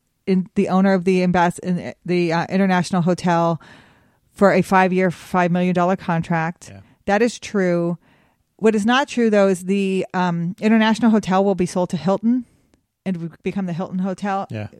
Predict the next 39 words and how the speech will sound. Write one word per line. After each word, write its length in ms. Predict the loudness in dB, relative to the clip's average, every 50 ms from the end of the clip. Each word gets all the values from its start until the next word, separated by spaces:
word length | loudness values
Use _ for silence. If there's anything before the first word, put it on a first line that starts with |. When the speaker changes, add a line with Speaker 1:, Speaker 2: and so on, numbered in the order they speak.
| -18 -12
Speaker 1:
while 320 | -8 -6 -4 -4 -4 -4
Elvis 380 | -4 -4 -4 -4 -4 -6 -8 -8
is 120 | -12 -10
there 300 | -8 -8 -6 -6 -6 -8 -8
in 120 | -6 -4
those 240 | -4 -4 -4 -4 -6
Speaker 2:
Oh, 20 |
Speaker 1:
years. 340 | -8 -8 -10 -10 -12 -10 -10
Speaker 2:
okay. 280 | -8 -6 -4 -6 -6 -6 _ _
Speaker 1:
So 140 | -8 -4
they 80 | -4 -2
don't, 200 | -2 -4 -6 _ -4
they 100 | -4 -2
don't 280 | -2 -4 -4 -6 _ _ -10
allude 280 | -8 -6 -4 -6 -6 -6
to 100 | -8 -12
that 200 | -12 -12 -12 -14
at 120 | -14 -16 -20
all. 240 | -20 -20 -20 -20 -16
Speaker 2:
Sure. 260 | -10 -8 -6 -6 -8 -10 _ _ _ _ _ _
Speaker 1:
But 120 | -10 -8
Speaker 2:
So 60 | -6 -6
Speaker 1:
that's 200 | -6 -6 -8 -6
not 60 | -4
Speaker 2:
probably 180 | -2 -2 -2 -2
Speaker 1:
that, 40 | -6
Speaker 2:
not, 140 | -6 -8
probably 200 | -6 -6 -6 -6 -6
not 80 | -6 -8
needed 220 | -8 -8 -8 -6 -4
in 60 | -2
Speaker 1:
not 120 | -2 -2
Speaker 2:
the 60 | -2
Speaker 1:
that 180 | -4 -6 -6 -8
Speaker 2:
movie. 200 | -10 -12 -14 -16
Speaker 1:
needed. 100 | -8 -2 2
Speaker 2:
Now, 120 | 2 2
do 420 | 4 4 2 0 0 0 -2 0 0
they, 160 | 0 0